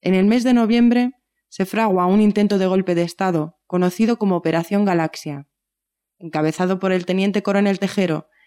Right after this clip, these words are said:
y el capitán Sáez de Inestrillas, el plan fue frustrado y sus promotores detenidos.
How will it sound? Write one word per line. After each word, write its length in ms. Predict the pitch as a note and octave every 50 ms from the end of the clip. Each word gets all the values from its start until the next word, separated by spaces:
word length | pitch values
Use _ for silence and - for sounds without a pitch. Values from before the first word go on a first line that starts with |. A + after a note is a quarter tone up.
| _ _
y 80 | - F#3+
el 80 | F#3
capitán 540 | F3+ F#3+ F#3+ - G3+ F#3+ G#3 G3+ F#3+ F3 F3
Sáez 300 | - - G#3 G3 F#3+ F3
de 80 | E3 E3
Inestrillas, 840 | D#3+ D#3+ D#3+ E3 - - - G#3+ G#3+ G#3 A3+ A3 A3+ A#3 - - _ _ _ _ _ _ _ _ _ _ _
el 180 | - - F3+ F#3+
plan 240 | G3 A3 A3+ B3 A#3+
fue 160 | - - B3
frustrado 640 | - G#3+ A3+ A3 - - A3 A3+ A3+ A3 A#3 A3+ -
y 120 | - - F3+
sus 200 | - G3 F#3 -
promotores 580 | - F3+ F3+ F#3 F3 F3 F#3+ G3 G3 G3 F3+
detenidos. 720 | E3 E3+ E3 E3+ E3 E3 D#3 C#3+ C3+ C3+ C#3 - - _